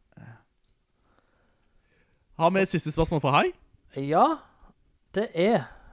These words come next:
Speaker 2: spillsjanger som det er alt for mange spill i.
Speaker 1: Åh, det var et godt spørsmål.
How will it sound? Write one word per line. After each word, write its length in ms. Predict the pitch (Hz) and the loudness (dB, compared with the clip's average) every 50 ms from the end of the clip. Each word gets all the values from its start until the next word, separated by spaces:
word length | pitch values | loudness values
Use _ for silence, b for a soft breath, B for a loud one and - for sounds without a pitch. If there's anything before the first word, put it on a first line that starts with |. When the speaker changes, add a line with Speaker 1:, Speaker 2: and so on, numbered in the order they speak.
| - 233 _ | -20 -20 _
Speaker 2:
spillsjanger 800 | - - - - - 170 196 240 247 - - 220 214 214 220 214 | -20 -20 -12 -4 -2 0 0 0 0 -2 0 0 0 0 0 -2
som 180 | - - 202 196 | -2 -4 -4 -4
det 100 | 196 196 | -4 -4
er 100 | 185 - | -4 -6
alt 160 | 175 208 208 | -8 -8 -8
for 160 | - - 208 | -10 -10 -6
mange 280 | 185 180 180 185 196 202 | -4 -4 -2 -2 -4 -4
spill 440 | - - - - - 240 311 311 - | -6 -10 -16 -10 -8 -8 -8 -8 -10
i. 80 | - - - _ _ _ _ _ _ _ _ _ _ _ _ _ _ _ _ _ _ _ _ _ _ _ _ b b b b b b b b b b b _ - | -14 -16 -20 _ _ _ _ _ _ _ _ _ _ _ _ _ _ _ _ _ _ _ _ _ _ _ _ b b b b b b b b b b b _ -6
Speaker 1:
Åh, 180 | 117 147 196 - | -4 -4 -4 -4
det 80 | - 139 | -4 -4
var 80 | 147 151 | -4 -4
et 80 | 143 | -2
godt 160 | 143 160 165 | -2 -4 -4
spørsmål. 460 | - - 160 202 - - - 113 104 | -2 0 -2 0 -2 -2 -6 -6 -6